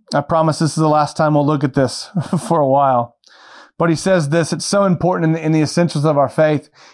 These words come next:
in the essentials of the church, the capital C church." He says, "May they all be one, as you, Father, are in me,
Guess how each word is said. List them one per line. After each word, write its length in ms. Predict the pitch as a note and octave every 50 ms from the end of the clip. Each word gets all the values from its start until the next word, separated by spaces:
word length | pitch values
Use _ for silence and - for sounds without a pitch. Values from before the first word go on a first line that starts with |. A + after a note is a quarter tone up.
| _
in 80 | - D#3
the 80 | D#3+ D#3+
essentials 400 | C#3+ - F3+ F3+ - E3 D3 D#3
of 240 | D#3 C#3+ C3+ B2+
the 320 | B2+ E3 E3+ F3 F3 D#3+ - - _ _ -
church, 320 | - - E3+ E3+ D#3 - -
the 80 | D3+
capital 400 | - - E3 E3 D#3+ D#3+ D3+ C#3+
C 240 | - - E3 D3+ C#3
church." 520 | C3 - - D#3 D#3 D3+ C#3 - - - _ _ - - _ - - - - - _
He 140 | - F3+ F#3
says, 240 | - G3 F#3 D3+ D3+
"May 180 | D#3 E3+ G3+
they 160 | G3+ F3+ G3 F3+
all 240 | E3 F3+ G3+ G3+
be 160 | F3+ D#3 F#3+ F3+
one, 540 | E3 D#3 E3+ F3 E3+ D#3+ D3+ C#3+ B2 - _ _ _ _ _ _ _ _ _ - - -
as 220 | D3+ D3 C#3 A2+
you, 120 | D#3 F#3+ F#3+
Father, 340 | - - E3 D#3+ E3 E3 D#3
are 120 | D3 D3
in 160 | D#3 E3 E3
me, 300 | D#3 D3+ D3 C#3+ C3+ -